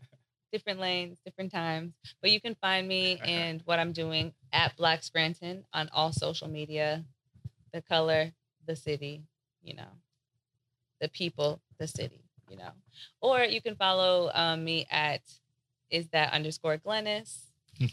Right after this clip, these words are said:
Speaker 2: And I'm here because I'm skating, and you can follow me at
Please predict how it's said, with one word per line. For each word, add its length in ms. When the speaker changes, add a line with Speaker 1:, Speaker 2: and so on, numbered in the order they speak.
Speaker 2:
And 560
I'm 120
here 220
because 240
I'm 160
skating, 640
and 180
you 60
can 140
follow 200
me 200
at 180